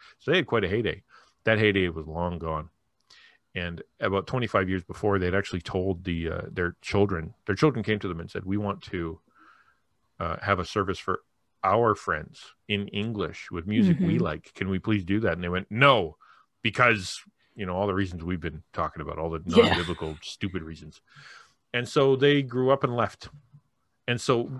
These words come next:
Speaker 1: at some point in about three years before I got there, they'd all looked around and went, "Holy moly, there's nobody here. It's just us seniors,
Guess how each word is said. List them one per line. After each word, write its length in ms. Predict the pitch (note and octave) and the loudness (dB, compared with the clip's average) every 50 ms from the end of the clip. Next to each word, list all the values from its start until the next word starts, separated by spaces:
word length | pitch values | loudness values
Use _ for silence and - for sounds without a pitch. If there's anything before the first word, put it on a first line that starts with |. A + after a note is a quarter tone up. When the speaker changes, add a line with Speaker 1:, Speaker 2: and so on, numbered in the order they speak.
| - - | 0 2
Speaker 1:
at 160 | D3 C3+ - - | 2 2 4 4
some 220 | - F3+ F3+ F3 | 4 4 4 4
point 500 | - - F#3 G3+ F3+ B2 A#2 - - - - - _ _ _ _ _ _ _ _ _ _ _ _ _ _ - - | 0 4 4 4 4 4 0 -2 -10 -18 -18 -20 _ _ _ _ _ _ _ _ _ _ _ _ _ _ -8 -4
in 420 | D3 C#3 B2+ B2+ B2+ B2+ B2+ A#2 - - - - - _ _ _ _ - _ _ _ _ _ _ _ _ _ _ _ - | -4 -2 -2 -4 -6 -8 -10 -12 -14 -18 -20 -20 -20 _ _ _ _ -20 _ _ _ _ _ _ _ _ _ _ _ -6
about 220 | - C3+ C#3+ C#3+ C#3 | 2 4 4 4 4
three 160 | - F3 G3 | 2 2 4
years 140 | G3 F#3+ E3 | 4 4 2
before 260 | D#3+ D3+ - E3 D3+ | 2 2 4 6 6
I 60 | C3+ | 6
got 260 | B2 B2+ B2 C3+ C#3 | 6 6 4 4 2
there, 260 | G#2+ G#2 F2 F2 - _ _ _ _ _ _ - - - - _ _ | 0 -6 -6 -6 -8 _ _ _ _ _ _ -20 -20 -20 -20 _ _
they'd 160 | - C3+ C3+ | 6 8 8
all 140 | C3+ C#3 D3 D#3+ | 10 10 8 8
looked 160 | F3 D#3 - | 6 2 2
around 220 | C3+ A#2 A2+ A#2+ | 2 2 2 2
and 120 | C3 A#2+ A2+ | 0 -2 0
went, 200 | A2 G#2 G2+ - | 0 -2 -2 -4
"Holy 360 | - - C#3+ D3 D3 B2 G#2+ | -4 -2 -2 -2 -2 -4 -4
moly, 420 | G2+ A#2 C3+ E3 E3+ A2+ F#2 F2 | -6 -4 -4 -4 -2 -4 -4 -4
there's 240 | F#2+ A2+ A#2 A#2 G#2 | -2 -2 -2 -2 -2
nobody 360 | B2 B2+ C3+ B2+ C3+ C3+ A#2+ | -2 -2 0 2 0 0 0
here. 540 | A#2 A2+ - C#3+ E3 G#3+ A3+ - - - - _ _ _ _ _ _ _ - | -2 -6 -8 -6 -6 -6 -6 -8 -10 -10 -16 _ _ _ _ _ _ _ 0
It's 160 | - C#3 - - | 0 0 2 4
just 280 | - E3+ C#3+ - - | 2 2 4 6 6
us 160 | D#3 C#3 B2+ | 6 6 6
seniors, 720 | - - - F3 F#3 G#3+ A3+ F#3 A#2+ F2+ - - - - - | 4 -6 -6 -4 -4 -2 -2 -2 -4 -4 -8 -10 -16 -20 -20